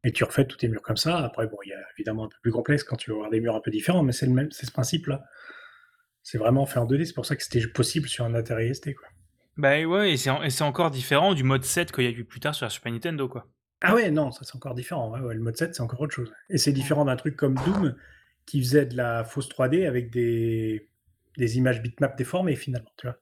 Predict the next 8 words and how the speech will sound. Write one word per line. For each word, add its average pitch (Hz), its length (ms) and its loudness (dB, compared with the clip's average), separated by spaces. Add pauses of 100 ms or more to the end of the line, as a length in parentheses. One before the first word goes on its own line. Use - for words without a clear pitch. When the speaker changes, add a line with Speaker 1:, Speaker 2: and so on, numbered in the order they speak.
(120)
Speaker 2:
Hmm. 147 320 -2 (420)
Speaker 1:
Qui - 100 -20
était 113 140 2
une 107 80 -2
super, 143 500 0
euh, 110 280 -4
super - 300 -6
technique. 185 380 -6